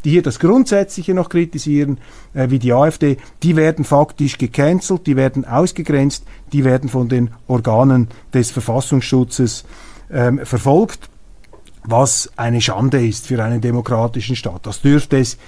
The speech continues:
niemals geben, dass der Verfassungsschutz auf eine demokratisch gewählte Partei, von Millionen von Deutschen demokratisch gewählte Partei losgeht. Das ist auch ein massiver Nachteil im politischen Wettbewerb in einem Land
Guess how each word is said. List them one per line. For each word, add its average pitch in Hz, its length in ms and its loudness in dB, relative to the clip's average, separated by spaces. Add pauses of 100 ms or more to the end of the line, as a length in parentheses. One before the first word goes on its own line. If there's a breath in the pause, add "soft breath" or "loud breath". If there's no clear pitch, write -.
(160 soft breath)
niemals 151 600 4
geben, 147 380 4 (320 loud breath)
dass 135 180 2
der 120 140 -2
Verfassungsschutz 135 880 -2 (180 loud breath)
auf 120 160 -6
eine 123 220 2
demokratisch 123 840 0
gewählte 120 540 -2
Partei, 117 400 -4
von 123 180 2
Millionen 131 500 4
von 120 140 -2
Deutschen 120 380 -2
demokratisch 113 640 -6
gewählte 113 400 -4
Partei 113 560 -6 (360 loud breath)
losgeht. 147 600 2
Das 120 100 -4
ist 143 180 -2
auch 120 140 2
ein 120 160 2
massiver 135 600 0 (300 soft breath)
Nachteil 127 640 2
im 151 140 4
politischen 123 540 0
Wettbewerb 113 480 -2 (300 soft breath)
in 156 160 4
einem 123 220 4
Land 113 340 0